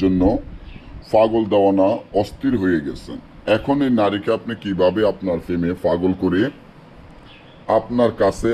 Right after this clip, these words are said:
আনবেন এবং আপনার জন্য পাগল করতে পারবেন, তার জন্য নকশাটি খুবই পরীক্ষিত এবং শক্তিশালী, পাওয়ারফুল।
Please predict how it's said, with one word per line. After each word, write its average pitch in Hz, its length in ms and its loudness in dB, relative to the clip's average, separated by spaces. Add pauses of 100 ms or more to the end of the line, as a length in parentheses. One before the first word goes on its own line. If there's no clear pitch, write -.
(180)
আনবেন 98 280 -2 (300)
এবং 104 140 0 (180)
আপনার 113 380 -2
জন্য 110 160 2 (180)
পাগল 110 260 2 (100)
করতে - 260 -2 (420)
পারবেন, 98 360 0 (360)
তার 110 160 2 (120)
জন্য 131 220 2 (640)
নকশাটি 117 360 0 (100)
খুবই 117 320 0
পরীক্ষিত 110 420 -2 (760)
এবং 95 160 2 (160)
শক্তিশালী, 131 560 0 (380)
পাওয়ারফুল। 78 520 -2